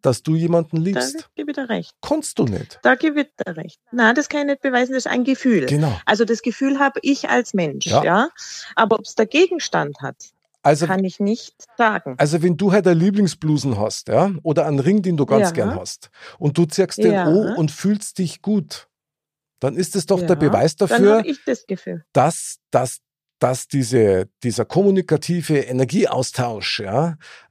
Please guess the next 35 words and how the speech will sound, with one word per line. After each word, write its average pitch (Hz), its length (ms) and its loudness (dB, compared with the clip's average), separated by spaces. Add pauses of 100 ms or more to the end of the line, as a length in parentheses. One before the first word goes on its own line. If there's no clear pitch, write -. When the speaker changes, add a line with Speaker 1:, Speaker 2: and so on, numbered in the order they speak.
(120)
Speaker 1:
ähm, 110 360 2
zwischen 151 420 0
deinem 113 160 2
Gegenstand 147 540 -2
und - 240 -6
dir 151 260 4 (100)
doch 117 300 0 (580)
voll 208 380 4
im 185 140 4
Fluss - 400 -2
ist 143 360 -2 (100)
und 151 420 2 (480)
er 139 180 4
dir 170 140 2
das 175 200 2
zurückgibt. - 600 -6
Also 131 160 2
dein 131 180 2
Gegenstand, 151 480 -4
dein 135 160 2
Ring 214 400 2 (640)
liebt 214 300 -2
dich. - 360 -10 (320)
Speaker 2:
Das, 240 180 0 (500)
das 254 220 -4
glaub 254 300 0
ich 254 120 0
schon, 254 140 2
dass 311 220 0
der 226 160 2
Gegenstand 262 540 -2
auch 233 100 2
eine 254 100 4
positive 233 600 -2
Energie 202 640 -2